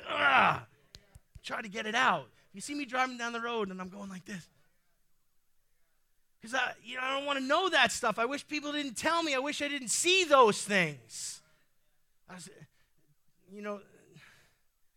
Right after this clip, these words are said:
but once we see them, we can't unsee them. Once we do them, we can't undo them. "Whoever touches her shall not be innocent." Our innocence being shattered is a sad and serious thing.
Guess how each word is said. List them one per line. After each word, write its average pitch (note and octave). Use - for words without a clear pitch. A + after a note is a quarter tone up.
but G3
once A#3
we A3
see C#4+
them, A3+
we F#3+
can't B3
unsee F#3+
them. D#3
Once G3+
we G#3
do A3
them, G3+
we F3+
can't A#3+
undo G#3+
them. A#2+
"Whoever G#3+
touches C4
her F3
shall F3
not F#3
be F3
innocent." G#3
Our G3
innocence A#3+
being F#3+
shattered A#3
is G#3
a G3
sad A3
and G3
serious G#3
thing. G#3